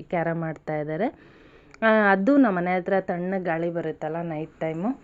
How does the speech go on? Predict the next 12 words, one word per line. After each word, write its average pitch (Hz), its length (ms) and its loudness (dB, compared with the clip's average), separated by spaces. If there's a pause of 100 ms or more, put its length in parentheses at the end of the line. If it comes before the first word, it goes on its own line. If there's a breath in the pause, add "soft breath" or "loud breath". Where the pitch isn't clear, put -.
(400 loud breath)
ಆ, 190 40 0
ಚೆನ್ನಾಗಿರುತ್ತೆ. 208 840 2
ಹೊರ್ಗಡೆನೇ 170 680 -2
ಕುತ್ಕೊಳ್ಳೋದು, 165 640 -6
ಹೊರ್ಗಡೆ 165 500 -2
ಊಟ 165 200 -2
ಮಾಡೋದು, 156 600 -6 (500 soft breath)
ಅಡುಗೆ 175 280 0
ಎಲ್ಲ 185 180 2
ಹೊರ್ಗಡೆನೇ 170 640 -2
ಮಾಡೋದು 156 440 -4
ಚೆನ್ನಾಗಿರುತ್ತೆ. 165 1000 -6